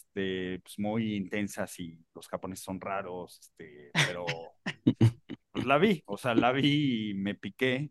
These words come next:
Speaker 1: este, ya no he vuelto a ver, este, otra cosa de, de, de manga, pero, pues, si, si curiosean, pues, bueno, la recomendación que dieron y, y esta de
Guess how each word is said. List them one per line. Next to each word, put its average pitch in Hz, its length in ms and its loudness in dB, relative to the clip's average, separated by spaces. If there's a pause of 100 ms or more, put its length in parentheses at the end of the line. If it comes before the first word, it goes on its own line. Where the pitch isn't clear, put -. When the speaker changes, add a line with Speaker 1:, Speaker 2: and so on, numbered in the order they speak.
Speaker 1:
este, 95 440 -6
ya 107 140 0
no 113 100 2
he 113 40 0
vuelto 107 340 -2
a 101 40 -2
ver, 101 240 -2
este, 90 360 -10
otra 90 280 -12
cosa - 340 -12
de, 87 240 -12 (160)
de, 85 140 -20 (1300)
de 85 760 -12
manga, 117 640 2
pero, 92 260 -6
pues, - 140 -20
si, 87 200 -10
si - 180 -16
curiosean, 101 640 -4
pues, 98 140 -14
bueno, 87 240 -10
la 85 120 -12
recomendación 95 1000 -8 (500)
que 98 120 -2
dieron 110 580 2
y, 95 260 -8
y 95 340 -6
esta 101 300 -6
de 92 460 -6